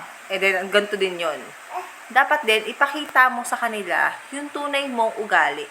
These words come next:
Lalo, lalo na, kung pinapakitaan ka din nila ng kasamaan. Hindi pwede yung tipong ikaw lang yung lagi mabait, tapos sila,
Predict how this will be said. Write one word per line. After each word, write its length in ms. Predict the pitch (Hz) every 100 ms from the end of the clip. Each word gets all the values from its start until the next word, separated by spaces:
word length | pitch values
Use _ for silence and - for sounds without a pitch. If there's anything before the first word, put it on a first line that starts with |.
| 190
Lalo, 240 | 240 285 285 247
lalo 320 | 285 330 294
na, 240 | 208 160 151 - - - -
kung 160 | 294
pinapakitaan 800 | 302 302 302 277 269 233 208 220
ka 80 | 214 202
din 180 | 196 185
nila 160 | 165
ng 160 | 175 208
kasamaan. 800 | 269 277 240 190 - 151 151 - 311
Hindi 300 | 262 294 311
pwede 320 | 294 285 285
yung 80 | 277
tipong 280 | 330 285 269
ikaw 300 | - 262 262
lang 160 | 254 254 240
yung 240 | 240 240 - - -
lagi 320 | 226 202 202
mabait, 640 | 208 190 170 - 202 214 214
tapos 400 | 196 190 208 202
sila, 240 | 196 202